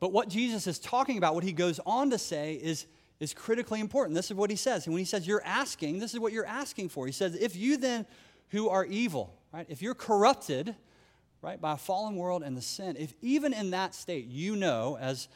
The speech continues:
a father or as a mother not to give harmful things, that you know to give good gifts to your children, if you know that, how much more will your Father give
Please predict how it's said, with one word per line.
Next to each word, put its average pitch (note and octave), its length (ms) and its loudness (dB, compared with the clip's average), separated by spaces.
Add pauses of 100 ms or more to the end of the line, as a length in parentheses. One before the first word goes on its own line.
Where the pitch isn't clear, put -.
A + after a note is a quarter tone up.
(240)
a C3+ 60 -6
father D#3 440 2
or C3 60 -4
as B2+ 120 -4
a B2 60 -6
mother C3 280 -2
not C3 380 -6 (280)
to - 80 -14
give C3 300 -2 (400)
harmful D#3 340 0
things, G#2 360 -6
that B2+ 80 -10
you D3 160 -2
know E3+ 160 0
to D3 140 -6
give A#2 300 -8
good C#3 360 -6
gifts A2 360 -8
to - 140 -14
your G2+ 120 -8
children, F#2+ 420 -12
if C3 180 -8
you F#3+ 280 -2
know F#3+ 360 0
that, A#2 260 -4
how F#3 160 -4
much G#3 220 -6
more E3+ 120 0
will D3 140 -2
your D3 140 0
Father F#3 420 0
give D3 500 0